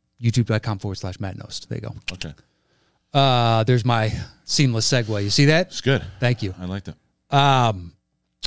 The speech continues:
Speaker 1: so yeah, it's, it's in essence, it's Name That Tune
Speaker 2: Yeah.
Speaker 1: for movie music.
Speaker 2: Right.
Speaker 1: So we set it up and we kinda curate a list of fifteen songs that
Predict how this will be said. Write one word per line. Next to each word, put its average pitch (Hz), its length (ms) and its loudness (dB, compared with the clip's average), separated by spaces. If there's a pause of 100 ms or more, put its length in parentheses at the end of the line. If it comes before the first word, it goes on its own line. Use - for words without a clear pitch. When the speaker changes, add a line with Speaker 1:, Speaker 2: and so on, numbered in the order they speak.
(160)
Speaker 1:
so 208 140 4
yeah, 233 180 4
it's, 127 100 0
it's 180 280 4
in 190 100 6
essence, 196 380 6
it's 139 160 4
Name 226 180 8
That 175 180 4
Tune 104 420 4
Speaker 2:
Yeah. 123 180 -2
Speaker 1:
for 131 600 6 (240)
movie 160 300 6
music. 120 520 4
Speaker 2:
Right. 95 180 -6 (460)
Speaker 1:
So 147 120 4
we 147 80 8
set 214 160 6
it 185 40 6
up 160 120 4
and 147 160 6
we 131 300 6 (300)
kinda 143 200 6
curate 196 400 6
a 139 60 6
list 139 320 4
of 110 60 -4
fifteen 143 320 4
songs 104 420 0
that 110 160 0